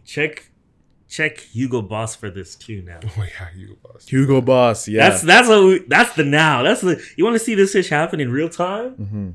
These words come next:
Speaker 1: Hugo Boss, this is exactly what's happening. Okay, so, uh, Armani. Armani was hands down luxury, menswear and all this, right? Even still, if you get Armani suits,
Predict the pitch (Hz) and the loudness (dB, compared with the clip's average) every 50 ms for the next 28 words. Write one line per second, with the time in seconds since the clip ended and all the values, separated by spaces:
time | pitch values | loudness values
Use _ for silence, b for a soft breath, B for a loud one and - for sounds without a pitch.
0 | - _ - 135 151 147 143 123 107 113 127 131 123 110 117 139 139 127 110 98 | -16 _ -4 -2 0 0 0 -2 0 0 0 0 0 -2 -4 -6 -6 -6 -6 -4
1 | 110 120 127 120 123 117 113 110 - 107 107 110 - - 101 92 b b b b | -4 -4 -4 -4 -6 -8 -8 -8 -6 -8 -8 -8 -10 -12 -14 -16 b b b b
2 | b b b b b 147 147 143 113 104 101 - - 139 127 123 123 117 b b | b b b b b -4 -2 -2 -2 -2 -2 -2 0 0 0 0 -2 -4 b b
3 | b b b b b b b b b b b _ _ _ _ _ _ _ _ _ | b b b b b b b b b b b _ _ _ _ _ _ _ _ _
4 | _ _ _ _ _ _ - - _ _ _ _ _ _ 120 117 113 113 113 113 | _ _ _ _ _ _ -20 -20 _ _ _ _ _ _ -6 -4 -2 -2 -2 -2
5 | 110 110 110 107 107 110 107 - - _ _ - - 110 123 131 135 131 123 113 | -2 -2 -2 -4 -4 -6 -8 -12 -16 _ _ -12 -8 -6 -4 -2 -2 -2 -2 -2
6 | 101 95 90 90 _ _ _ _ _ _ _ - 117 123 123 135 147 156 156 147 | -6 -8 -12 -14 _ _ _ _ _ _ _ -8 -6 -4 -2 -2 0 0 0 0
7 | 131 117 104 98 92 90 - _ _ _ _ _ _ _ _ _ _ _ _ - | -2 -2 -4 -6 -10 -14 -18 _ _ _ _ _ _ _ _ _ _ _ _ -10
8 | 110 107 - 113 117 127 127 117 95 113 113 113 113 107 101 95 92 90 _ _ | -10 -8 -8 -6 -6 -4 -4 -6 -6 -6 -6 -6 -6 -6 -8 -10 -12 -16 _ _
9 | _ _ 90 95 98 113 120 120 107 98 92 101 95 90 87 85 - _ _ _ | _ _ -12 -8 -6 -4 -4 -4 -6 -8 -10 -10 -12 -12 -14 -16 -20 _ _ _
10 | _ _ _ - 98 101 107 110 107 101 87 85 92 95 98 98 95 92 90 87 | _ _ _ -16 -12 -10 -8 -8 -8 -10 -12 -14 -14 -12 -10 -8 -8 -8 -10 -12
11 | 90 95 95 92 90 87 82 - - - - 92 92 90 78 - _ _ b b | -14 -14 -14 -14 -16 -16 -18 -20 -20 -20 -20 -18 -18 -20 -20 -20 _ _ b b
12 | b b b b b - 180 196 185 185 - - - 185 160 131 117 131 120 190 | b b b b b -6 -4 -4 -2 -4 -4 -4 -4 -4 -4 -4 -4 -6 -6 -2
13 | - 185 143 120 113 110 117 127 139 151 131 - - - 127 139 160 - - - | -2 -2 -2 -2 -2 -2 -2 -2 -2 -4 -6 -6 -8 -8 -6 -6 -6 -8 -12 -20
14 | - | -20